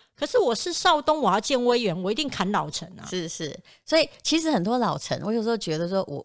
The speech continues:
Speaker 2: 我要就提到那个人生实用商学院的逻辑哈，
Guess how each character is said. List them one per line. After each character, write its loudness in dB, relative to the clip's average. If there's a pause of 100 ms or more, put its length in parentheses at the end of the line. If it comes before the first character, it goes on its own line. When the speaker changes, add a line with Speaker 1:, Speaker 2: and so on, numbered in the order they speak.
Speaker 2:
我 -2
要 0 (180)
就 -6
提 -8
到 0
那 -6
个 -4
人 -2
生 -4
实 -6
用 -4
商 -6
学 -4
院 -2
的 -4
逻 -4
辑 -6
哈， -8